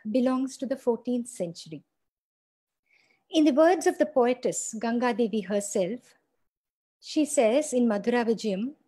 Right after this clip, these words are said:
"Shrutihi asmita nayaha pralino virata dharmakatha chiutam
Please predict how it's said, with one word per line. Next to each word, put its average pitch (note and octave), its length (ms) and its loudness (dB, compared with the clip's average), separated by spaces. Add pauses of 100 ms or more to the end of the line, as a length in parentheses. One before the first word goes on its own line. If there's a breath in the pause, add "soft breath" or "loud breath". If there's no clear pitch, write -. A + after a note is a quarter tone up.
(520)
"Shrutihi E4+ 840 2
asmita A#3+ 680 -2 (580)
nayaha C#4+ 540 4 (260)
pralino B3 600 4 (600 soft breath)
virata D#4 720 4
dharmakatha G#3+ 840 0 (520)
chiutam D#4+ 460 0